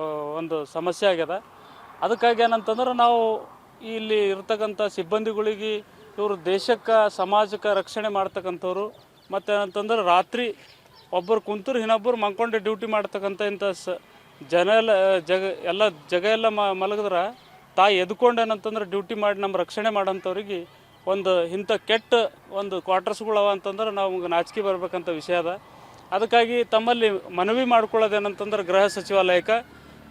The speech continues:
ಮತ್ತು ಗೃಹ ಸಚಿವರಿಗೆ ಏನಂತಂದ್ರೆ ಇದು ಇಮಿಡಿಯೇಟ್ ಆಗಿ ಜಿಲ್ಲಾಧಿಕಾರಿ ಬಿ ಇದಕ್ಕೆ ಪ-, ಇದಕ್ಕೆ ಏನಂತಂದ್ರೆ ವಿಸಿಟ್ ಕೊಡಬೇಕು.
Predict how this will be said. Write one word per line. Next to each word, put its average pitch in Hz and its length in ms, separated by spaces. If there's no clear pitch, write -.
ಮತ್ತು 196 260
ಗೃಹ 190 220
ಸಚಿವರಿಗೆ 202 680
ಏನಂತಂದ್ರೆ 220 680
ಇದು 240 500
ಇಮಿಡಿಯೇಟ್ 233 400
ಆಗಿ 233 160
ಜಿಲ್ಲಾಧಿಕಾರಿ 214 680
ಬಿ 226 140
ಇದಕ್ಕೆ 220 200
ಪ-, 196 200
ಇದಕ್ಕೆ 208 240
ಏನಂತಂದ್ರೆ 202 380
ವಿಸಿಟ್ 185 260
ಕೊಡಬೇಕು. 190 520